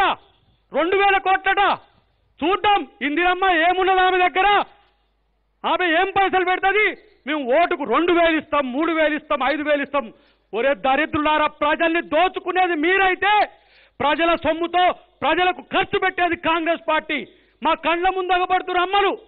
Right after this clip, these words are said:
ఇలా అమ్మ, పెద్దమ్మ సోనియా గాంధీ రెండు వేల ఐదు వందల రూపాయలు మీకు అందరికి కూడా ఇవ్వడానికి ఇలా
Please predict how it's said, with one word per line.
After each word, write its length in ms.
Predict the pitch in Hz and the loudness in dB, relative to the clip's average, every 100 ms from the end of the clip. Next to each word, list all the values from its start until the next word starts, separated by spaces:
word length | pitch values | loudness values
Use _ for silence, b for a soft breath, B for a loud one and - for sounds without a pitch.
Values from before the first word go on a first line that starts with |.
| _ _ _ - | _ _ _ -8
ఇలా 180 | 254 262 | -4 -2
అమ్మ, 280 | 277 330 330 | -2 -2 -2
పెద్దమ్మ 520 | 294 320 339 320 320 | -2 -2 0 0 -2
సోనియా 400 | 320 302 330 330 | -2 -4 0 0
గాంధీ 480 | 320 359 403 415 440 b b 196 | 0 0 0 0 -2 b b -4
రెండు 280 | 277 294 | -2 -2
వేల 180 | 311 302 | 0 0
ఐదు 160 | 294 294 | 0 -2
వందల 160 | 262 | -4
రూపాయలు 480 | 269 277 277 330 320 | -2 -4 -2 -2 -2
మీకు 220 | 277 285 | -4 -6
అందరికి 300 | 269 277 285 | -6 -4 -4
కూడా 140 | 269 269 | -6 -6
ఇవ్వడానికి 420 | 262 262 254 254 | -2 -2 -4 -4
ఇలా 200 | 247 | -2